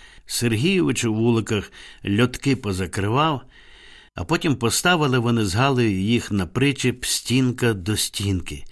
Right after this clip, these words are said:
Стягнули ременями, решту пожитків у багажний відсік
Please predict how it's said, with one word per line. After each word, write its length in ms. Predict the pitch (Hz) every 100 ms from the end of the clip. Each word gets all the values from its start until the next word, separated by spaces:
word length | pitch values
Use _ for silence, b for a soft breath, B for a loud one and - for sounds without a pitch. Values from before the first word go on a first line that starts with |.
| b
Стягнули 1120 | - - - 175 143 135 147 139 123 113 - -
ременями, 880 | 110 107 104 92 95 101 110 135 131 b b b b b
решту 460 | - 143 175 - 127
пожитків 680 | 139 123 139 127 131 123 -
у 100 | 101
багажний 520 | 87 101 120 101 110
відсік 600 | 95 92 - 101 92 -